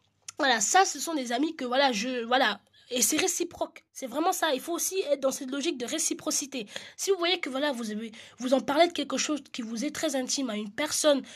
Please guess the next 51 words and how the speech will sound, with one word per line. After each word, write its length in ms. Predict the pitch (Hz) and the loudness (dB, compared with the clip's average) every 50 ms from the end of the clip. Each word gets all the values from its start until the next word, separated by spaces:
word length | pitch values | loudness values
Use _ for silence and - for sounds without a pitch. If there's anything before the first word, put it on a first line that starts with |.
| - - - - _ | -18 -20 -20 -18 _
que 100 | - 254 | -6 -4
vous 120 | 233 208 202 | -4 -4 0
considérez, 640 | 214 311 320 311 - 294 240 247 233 233 247 294 311 - - - - - - _ | 2 2 4 4 2 0 -2 -4 -2 0 0 -2 -2 -6 -14 -20 -20 -20 -2 _
qu'en 220 | - 339 339 330 302 | 8 12 12 12 12
retour, 400 | 311 311 - - - 392 403 359 | 10 4 2 8 10 10 10 10
vous 80 | 302 311 | 8 4
n'avez 240 | 285 254 254 254 | 0 2 0 0
pas 180 | 254 - 339 349 | 0 2 2 2
ce 440 | 339 - - - 277 262 247 233 233 - - _ _ _ _ | 2 0 -4 -6 -6 -4 -6 -6 -8 -12 -20 _ _ _ _
même, 400 | 240 247 269 320 330 320 302 277 | 0 4 4 6 6 6 4 4
euh, 380 | 254 240 233 226 226 220 226 220 214 - _ _ _ _ _ _ _ _ _ - 269 | 2 2 0 -2 -2 -6 -8 -10 -12 -18 _ _ _ _ _ _ _ _ _ 2 6
même 200 | 285 320 311 294 | 8 10 10 10
retour, 480 | - 269 269 - - 294 381 466 415 262 | 10 8 4 2 2 6 8 8 8 8
en 80 | 214 | 4
fait, 160 | 202 - 240 | 0 -4 -6
donc 260 | 226 220 226 220 - - | -6 -4 -6 -6 -6 -6
que 120 | - 269 | -6 -4
cette 160 | 262 - - | -6 -6 -4
personne-là 420 | - 240 233 - 262 254 294 330 311 | -4 -2 -2 -2 0 4 6 6 6
aussi 200 | 262 - - - | 6 2 0 0
se 160 | - - 240 | 0 0 0
livre 340 | 233 254 294 320 269 233 233 | 0 2 2 2 2 0 -2
à 100 | 226 220 | -2 -2
vous, 280 | 208 202 247 330 403 427 - - - - - - | -2 -2 0 2 0 0 0 -6 -18 -18 -6 0
ben, 140 | 214 233 233 233 - _ _ | 0 0 0 0 -6 _ _
il 60 | 233 | -6
y 40 | 240 | -4
a 80 | 220 214 | -4 -2
un 60 | 220 | -2
problème, 480 | 202 - - 302 262 302 311 294 269 240 | -2 0 2 2 6 6 6 6 6 4
les 180 | 214 208 196 | 0 -4 -4
amis, 200 | 208 214 220 220 | -6 -6 -6 -6
donc 200 | 214 214 220 208 - | -6 -8 -8 -6 -6
il 20 | |
y 20 | 202 | -4
a 40 | 202 | -4
un 40 | |
problème 400 | 202 - - 269 262 285 269 254 | 0 0 0 2 4 4 4 4
à 100 | 233 214 | 2 2
ce 160 | 208 - - 226 | 0 -2 -2 -4
ni-, 180 | 226 220 214 - | -6 -6 -6 -4
à 200 | 208 208 208 202 | -4 -2 0 0
ce 120 | - 247 | -2 -2
moment-là, 540 | 240 226 214 208 190 190 214 247 277 311 302 - - - - - _ | -4 -6 -6 -6 -6 -2 0 2 2 2 0 -2 -8 -18 -20 -18 _
ben, 280 | 190 165 247 277 285 277 | -6 -2 2 2 4 2
vous, 520 | 247 202 202 233 277 302 320 302 - - - | 2 0 0 4 6 6 6 6 4 -2 -6
euh, 440 | 226 226 214 214 202 202 202 196 196 202 | 0 4 6 6 8 6 6 4 4 2
vous 200 | 202 202 233 277 | 2 4 6 8
les 140 | 285 277 | 6 6
classez 380 | 269 285 269 254 240 - - 220 | 6 6 6 6 6 4 0 -2
aussi, 300 | 196 190 - - - | -6 -8 -8 -8 -8